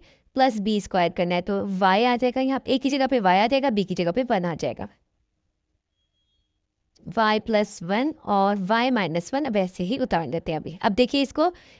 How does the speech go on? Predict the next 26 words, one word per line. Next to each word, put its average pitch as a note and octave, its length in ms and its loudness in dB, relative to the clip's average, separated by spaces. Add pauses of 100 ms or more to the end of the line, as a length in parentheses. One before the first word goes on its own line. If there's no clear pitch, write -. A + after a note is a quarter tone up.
इसकी - 340 -2
मिडिल G#3+ 340 2
वैल्यू A3 300 2
क्या B3 140 4
आई A#3 120 2
है B3 60 2
हमारे C4 180 2
पास? C4 180 0
माइनस, G3 520 2 (300)
अ, G3 220 0
माइनस G#3 340 0
टू A#3+ 80 -2
को B3 160 0
वाई F3+ 220 4
से D4 140 0
और D4 80 2
वन G3+ 160 2
से - 100 -2
मल्टीप्लाई F#3 380 0
करें, G#3+ 180 0
हमारे G#3+ 180 2
पास G#3 180 -2
आएगा G#3 220 0
माइनस G3 480 0
टू F3+ 160 -2
वाई। C#3 200 -2